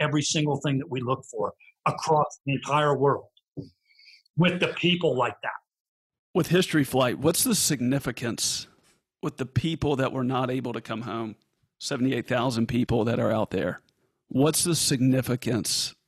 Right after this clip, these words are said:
Speaker 2: of what History Flight's work and the promise that it's being able to, to chip away at on not leaving a fellow comrade behind?
Speaker 1: On its root form, Sam,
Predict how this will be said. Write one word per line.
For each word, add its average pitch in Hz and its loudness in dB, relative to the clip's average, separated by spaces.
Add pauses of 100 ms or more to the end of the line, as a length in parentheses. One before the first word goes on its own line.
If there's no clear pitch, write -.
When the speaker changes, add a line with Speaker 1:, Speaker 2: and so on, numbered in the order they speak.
(200)
Speaker 2:
of 135 -4
what - -4
History 135 -2
Flight's 120 -2
work 113 -2 (400)
and 135 4
the 120 2
promise 127 0
that 117 -2
it's 123 -2
being 117 0
able 113 -2
to, 117 -4 (120)
to - -6
chip - -2
away 110 0
at 110 -4 (300)
on 127 2
not 127 0
leaving 117 0
a 113 0
fellow 95 -2
comrade 107 -2
behind? 110 -4 (280)
Speaker 1:
On 185 4
its 165 0
root 165 4
form, 170 2 (180)
Sam, 139 2